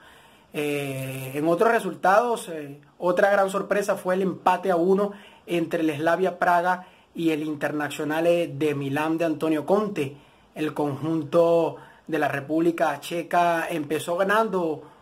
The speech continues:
un gol por cero, pero en el minuto noventa y dos, ya en el tiempo de reposición, Nicolò Varela puso el empate para darle un poco más de aire al conjunto interista,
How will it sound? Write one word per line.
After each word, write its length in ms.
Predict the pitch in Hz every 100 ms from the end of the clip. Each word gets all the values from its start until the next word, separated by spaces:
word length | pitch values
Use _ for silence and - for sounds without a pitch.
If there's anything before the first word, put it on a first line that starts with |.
| _ -
un 240 | - 175 170
gol 300 | 185 180 185
por 200 | 170 147
cero, 360 | - 220 233
pero 160 | 220 175
en 80 | 170
el 80 | 165
minuto 320 | 175 196 247
noventa 560 | 240 220 190 170 175
y 100 | 165
dos, 380 | 165 214 208 - _ _ - - _
ya 880 | 156 156 165 175 180 175 156 135 -
en 100 | 147
el 140 | 147 143
tiempo 320 | 165 - 196
de 100 | 185
reposición, 840 | 170 175 160 156 160 190 208 254 - - - - -
Nicolò 480 | 175 175 170 170 175
Varela 540 | 180 185 185 180 -
puso 280 | 190 190 196
el 60 |
empate 640 | 175 147 180 196 196 247 247 - - _ _
para 300 | 185 208 233
darle 340 | 208 214 220 233
un 180 | 220 190
poco 240 | 220 208
más 220 | 208 202
de 120 | 196
aire 380 | 180 180 180 190
al 220 | 180 165 160
conjunto 800 | 160 127 160 170 147 185 170 -
interista, 800 | 190 185 156 160 185 190 - 220